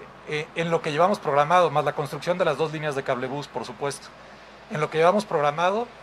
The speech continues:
y todavía faltan los proyectos, eh, más adelante, ¿no? Que también implican algunos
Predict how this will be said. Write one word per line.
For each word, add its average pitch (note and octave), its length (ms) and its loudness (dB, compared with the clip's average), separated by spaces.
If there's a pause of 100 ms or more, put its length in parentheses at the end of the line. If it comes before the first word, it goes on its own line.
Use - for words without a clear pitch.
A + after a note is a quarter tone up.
(260)
y C#3 80 -8
todavía F3+ 280 8
faltan F3+ 380 4
los D3 100 -4
proyectos, D3 680 -4
eh, B2+ 320 -8 (100)
más D3+ 220 4
adelante, C#3+ 480 2
¿no? D#3 120 -6
Que D3+ 100 -6
también D3 420 -8
implican C#3+ 500 -4
algunos C#3 460 -4